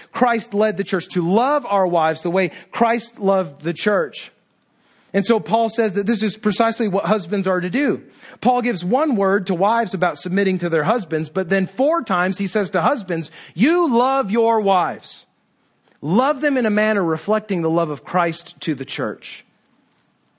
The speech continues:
who gave himself up for her so that she can be holy and sanctified, presented to himself as a, a bride ready for the wedding day." Men, this is how we are to lead and to love our wives, with Christ as our example.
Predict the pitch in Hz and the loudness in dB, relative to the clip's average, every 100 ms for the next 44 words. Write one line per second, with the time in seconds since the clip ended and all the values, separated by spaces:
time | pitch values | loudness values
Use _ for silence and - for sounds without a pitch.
0 | _ _ _ _ _ - 131 190 180 180 | _ _ _ _ _ -10 -2 0 0 -2
1 | - 160 - - 165 - - 120 104 95 | -4 -6 -6 -4 -4 -4 -8 -10 -10 -12
2 | - 123 135 - 170 147 120 120 104 - | -12 -12 -10 -6 -6 -6 -6 -8 -10 -18
3 | - - - 190 156 120 104 - 170 160 | -20 -8 0 0 0 -6 -6 -4 -4 -4
4 | 110 90 87 - _ _ _ _ - 151 | -10 -12 -14 -18 _ _ _ _ -6 -2
5 | 175 196 165 - 170 143 120 - 180 175 | 0 0 0 -2 -2 -2 -4 -4 0 0
6 | 147 131 117 107 - - 117 101 156 175 | -2 -6 -6 -8 -10 -14 -12 -2 0 2
7 | 165 139 131 156 143 117 - - - 156 | 0 0 0 -2 -2 -6 -16 -20 -4 -2
8 | 127 127 143 143 127 110 107 127 139 160 | -2 0 0 0 -4 -6 -8 -8 -4 -2
9 | 151 170 202 175 151 135 143 143 127 120 | 0 -2 -2 -6 -4 -2 -2 -4 -4 -2
10 | 143 170 123 120 117 127 139 117 117 120 | 0 0 -2 -6 -4 0 0 -2 -6 -6
11 | 113 135 123 110 110 110 - - 175 170 | -2 0 0 -4 -10 -18 -14 -10 -10 -10
12 | 151 131 113 113 - 135 135 - - | -10 -12 -12 -14 -14 -16 -16 -20 -20